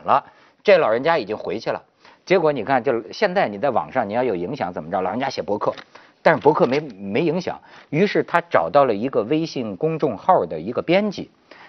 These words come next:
那个编辑并不是他故意要炒作这个清官儿，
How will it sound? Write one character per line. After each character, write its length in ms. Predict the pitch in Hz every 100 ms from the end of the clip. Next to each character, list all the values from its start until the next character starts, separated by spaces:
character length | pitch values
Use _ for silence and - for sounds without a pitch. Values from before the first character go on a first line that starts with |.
| _
那 260 | 240 262 139
个 100 | -
编 340 | 220 269 269
辑 220 | - - _ _ _ _
并 260 | 311 277 165
不 120 | 196
是 160 | 196 147
他 280 | - 254
故 220 | 254 226 156
意 140 | 139
要 120 | 139 -
炒 320 | - 82 78
作 200 | 147 95
这 120 | 110
个 100 | 85
清 300 | - 147 147
官 180 | 151
儿， 120 | 160